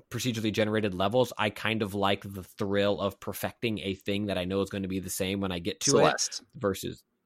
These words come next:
Speaker 1: yes,
Speaker 2: Yeah.
Speaker 1: it's Celeste or Mega Man or
Speaker 2: Yeah.
Speaker 1: Donkey Kong or Guacamelee, um, versus this little bit of, like, I feel like I am better, but I, I'm good enough to beat the game, but the game just gave me a hard run.
Speaker 2: Right, right, right, right.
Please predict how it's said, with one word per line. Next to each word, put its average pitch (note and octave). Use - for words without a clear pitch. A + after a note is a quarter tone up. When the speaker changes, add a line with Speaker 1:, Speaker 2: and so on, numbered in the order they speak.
Speaker 1:
yes, B2+
Speaker 2:
Yeah. F2
Speaker 1:
it's F2
Celeste -
or A2
Mega G#2
Man G2
or F#2
Speaker 2:
Yeah. E2+
Speaker 1:
Donkey F2+
Kong F2
or E2+
Guacamelee, E2
um, E2+
versus G#2+
this G#2+
little G#2
bit G2+
of, G2
like, G2
I A#2
feel F3+
like C#3+
I A#2+
am A#2+
better, C3
but A2
I, G2+
I'm A2+
good C3
enough D3
to D#3
beat D#3+
the E3
game, E3
but -
the G#2
game G#2+
just G2+
gave G2+
me G#2
a G2
hard F#2
run. D#2+
Speaker 2:
Right, D#2
right, C#2
right, C#2
right. C2+